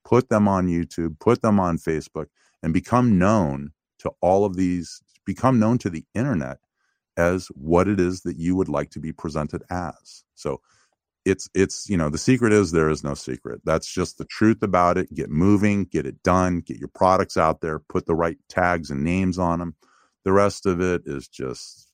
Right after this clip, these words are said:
you know, it, it's just really super academic, you know, the bottom line.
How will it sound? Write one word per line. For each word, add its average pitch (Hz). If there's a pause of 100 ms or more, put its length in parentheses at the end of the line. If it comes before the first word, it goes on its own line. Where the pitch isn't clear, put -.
you 67
know, 57
it, 87
it's 95
just -
really 82
super 69
academic, 58 (920)
you 69
know, 67 (160)
the -
bottom 65
line. 52